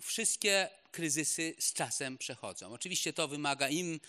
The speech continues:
bardziej zabagniona na przykład polityka gospodarcza przed, im cięższy kryzys, no to tym gdzieś trzeba będzie później znieść ten okres naprawiania gospodarki, który będzie bolesny oczywiście. No inflacja,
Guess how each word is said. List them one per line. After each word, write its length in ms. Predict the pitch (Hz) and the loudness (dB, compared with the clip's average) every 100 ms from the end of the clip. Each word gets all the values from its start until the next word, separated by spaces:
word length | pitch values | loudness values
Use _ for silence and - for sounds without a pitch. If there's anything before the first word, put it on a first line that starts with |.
| - - - - | -18 -20 -20 0
bardziej 480 | 139 139 131 135 127 | 4 4 4 2 2
zabagniona 600 | 127 131 127 131 127 123 | 2 2 2 2 2 0
na 80 | |
przykład 220 | 120 127 - | 0 -2 -2
polityka 460 | 123 127 127 127 | -4 -4 -4 -6
gospodarcza 600 | 123 - 127 117 117 127 | -6 -6 -4 -4 -4 -4
przed, 320 | - 135 123 | -2 0 -2
im 100 | 123 | -2
cięższy 380 | 113 131 120 135 | 0 0 2 -2
kryzys, 400 | - 123 117 147 | -2 -2 2 2
no 80 | 202 | 2
to 120 | 226 | 2
tym 200 | 269 254 | 2 2
gdzieś 240 | 214 226 - | 6 6 8
trzeba 300 | 233 214 208 | 6 6 4
będzie 280 | 208 196 | 4 2
później 400 | - 220 170 196 | 2 -2 0 2
znieść 420 | 147 185 190 - - | 2 6 8 6 4
ten 180 | 175 | 0
okres 580 | 170 170 180 165 160 - - - - | 0 -2 2 4 6 4 2 -12 2
naprawiania 680 | 165 151 170 160 160 151 120 | 4 6 6 8 8 8 6
gospodarki, 580 | 120 - 117 120 - 101 | 4 2 2 2 2 0
który 140 | 226 | 2
będzie 200 | 226 240 | 4 4
bolesny 520 | 233 226 208 - 151 | 4 4 4 2 0
oczywiście. 400 | 131 135 117 135 | -4 -6 -4 -2
No 60 | 135 | -2
inflacja, 600 | 143 - 170 - 170 | 2 6 6 6 6